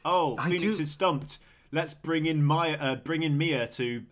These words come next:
Speaker 1: solve the case for him."
Speaker 2: I,
Speaker 1: <laughs> It's
Speaker 2: I
Speaker 1: like
Speaker 2: do remember that from the first game, that you never go into the courtroom knowing anything. You just kinda have to
Speaker 1: <laughs>
Speaker 2: deduce it on the fly with these tiny scraps of information.
Speaker 1: Yeah, well, that's
Speaker 2: And
Speaker 1: Phoenix
Speaker 2: then
Speaker 1: Wright's
Speaker 2: every
Speaker 1: whole
Speaker 2: time,
Speaker 1: thing.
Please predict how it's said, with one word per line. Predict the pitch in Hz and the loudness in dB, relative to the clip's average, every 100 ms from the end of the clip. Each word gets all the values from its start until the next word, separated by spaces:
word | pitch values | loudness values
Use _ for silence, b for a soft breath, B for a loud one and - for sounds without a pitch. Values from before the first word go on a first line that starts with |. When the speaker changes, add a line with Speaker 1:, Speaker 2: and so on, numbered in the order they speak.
| _ | _
Speaker 1:
solve | - - 143 139 | -12 -4 -4 -2
the | |
case | 147 170 147 | 2 2 2
for | 156 135 135 | 0 0 0
him." | 120 131 | 0 0
Speaker 2:
I, | |
Speaker 1:
<laughs> | |
It's | 147 - | -2 -2
Speaker 2:
I | 143 | -4
Speaker 1:
like | 147 | -2
Speaker 2:
do | 175 | 0
remember | 196 175 147 143 110 | 0 0 0 0 0
that | 98 85 | -2 -4
from | - 98 | -8 -10
the | 92 | -8
first | - 90 87 | -4 -4 -4
game, | 101 92 85 | -4 -4 -4
that | 90 - | -6 -8
you | 123 | -6
never | 123 156 175 | -4 -4 -2
go | 180 160 | 0 0
into | 135 131 | 0 -2
the | 117 | -6
courtroom | 110 - 113 110 104 95 98 | -6 -2 -2 0 -4 -4 -4
knowing | 98 101 98 95 | -4 -2 -2 -6
anything. | 95 98 92 - 87 80 | -6 -6 -6 -8 -10 -8
You | 82 | -10
just | - | -10
kinda | - 139 | -8 -8
have | 127 | -8
to | - | -8
Speaker 1:
<laughs> | 113 - | -10 -6
Speaker 2:
deduce | - 147 101 104 - | -2 0 0 -4 -4
it | 98 104 | -6 -4
on | 98 | -4
the | 92 | -6
fly | - 101 101 90 85 | -6 0 2 2 -2
with | 85 | -6
these | 95 90 | -8 -8
tiny | - - 95 92 92 | -10 -6 -6 -6 -8
scraps | - - 98 92 - - | -10 -8 -6 -6 -8 -12
of | 90 | -10
information. | 87 - 87 87 151 | -10 -10 -8 -2 2
Speaker 1:
Yeah, | 147 127 113 | 4 2 0
well, | 147 | 4
that's | - - | 4 4
Speaker 2:
And | 113 | 0
Speaker 1:
Phoenix | 120 143 | 0 4
Speaker 2:
then | 190 | 2
Speaker 1:
Wright's | 160 | 4
Speaker 2:
every | 131 | 2
Speaker 1:
whole | 147 | 6
Speaker 2:
time, | 131 117 110 | 8 8 6
Speaker 1:
thing. | 107 | -2